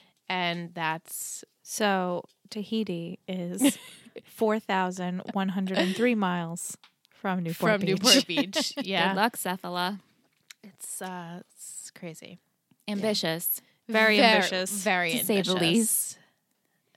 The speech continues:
Speaker 3: Yeah, I feel that scene, the last scene of Seth with the sunset on the boat is very rememberable.
Speaker 1: Yes.
Speaker 3: So I can understand why you remembered that. Did you remember Hallelujah playing?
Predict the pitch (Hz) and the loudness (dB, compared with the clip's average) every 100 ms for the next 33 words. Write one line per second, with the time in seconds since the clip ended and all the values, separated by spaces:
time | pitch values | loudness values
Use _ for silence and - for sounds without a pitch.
0 | 202 - - 262 - 269 233 294 320 320 | -16 -14 0 2 4 0 -2 -2 0 0
1 | 269 240 220 - - 220 208 202 190 190 | 0 0 0 -4 -8 -6 -4 -4 -4 -2
2 | 175 180 - 190 185 180 180 - 180 180 | -2 -4 -6 -4 -4 -6 -6 -4 -4 -4
3 | 175 180 - 180 175 175 175 170 165 165 | -8 -12 -10 -8 -8 -8 -8 -8 -8 -8
4 | 156 160 160 156 170 156 151 147 147 135 | -8 -10 -12 -10 -8 -6 -6 -6 -8 -8
5 | - 85 - 98 214 214 208 202 151 - | -10 -10 -10 -10 -10 -10 -4 -2 -4 -8
6 | - - _ - 185 180 180 175 170 160 | -16 -18 _ -8 -6 -4 -6 -6 -8 -8
7 | 151 143 143 - - - - - _ _ | -8 -10 -12 -12 -14 -14 -16 -18 _ _
8 | _ _ _ - 208 196 190 185 165 170 | _ _ _ -8 -6 -4 -6 -8 -8 -6
9 | 196 214 233 233 240 277 | -6 -8 -10 -10 -8 -10